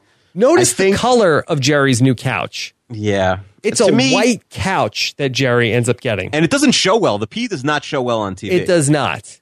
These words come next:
Speaker 1: It does not. You wonder if maybe the N B C executives or the censors
Speaker 2: Standards and practices, they'll always get you.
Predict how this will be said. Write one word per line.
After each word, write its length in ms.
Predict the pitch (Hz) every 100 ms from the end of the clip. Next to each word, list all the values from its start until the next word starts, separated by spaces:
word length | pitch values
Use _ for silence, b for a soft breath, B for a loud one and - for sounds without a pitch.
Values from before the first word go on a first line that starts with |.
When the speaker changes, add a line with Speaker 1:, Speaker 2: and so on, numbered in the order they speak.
| -
Speaker 1:
It 120 | 160
does 220 | - 151 135
not. 300 | 117 104 - 160
You 160 | 180
wonder 400 | 170 240 254 233
if 180 | 190 160
maybe 480 | 180 180 160 170 165
the 200 | 139 -
N 180 | 156 160
B 160 | 156
C 580 | 147 - 160 147 147 143 -
executives 840 | 135 135 127 143 131 127 123 123 -
or 180 | 165 156
the 100 | 135
censors 380 | - 139 190 208
Speaker 2:
Standards 220 | 120 113
and 100 | 175
practices, 600 | 143 127 - 104 104 98
they'll 120 | 131
always 240 | 127 113 95
get 220 | 95 69
you. 160 | 73